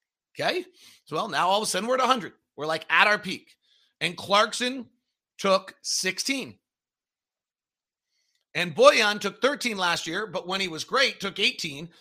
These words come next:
when everybody was hurt. And so where does he fit in, and how do we get the best out of Bojan, who's also out with a shoulder injury right now, at thirteen? And Conley's at thirteen, and Gobert's at eight,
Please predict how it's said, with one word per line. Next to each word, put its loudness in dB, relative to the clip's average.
when -6
everybody -4
was -8
hurt. 2
And -6
so -2
where -2
does -4
he -8
fit -8
in, -8
and -8
how -2
do -8
we -6
get -8
the -12
best -4
out -2
of -10
Bojan, -2
who's -10
also -2
out -2
with -10
a -10
shoulder -8
injury -12
right -8
now, -12
at -2
thirteen? -8
And -10
Conley's 2
at -6
thirteen, -8
and -4
Gobert's 2
at -2
eight, -8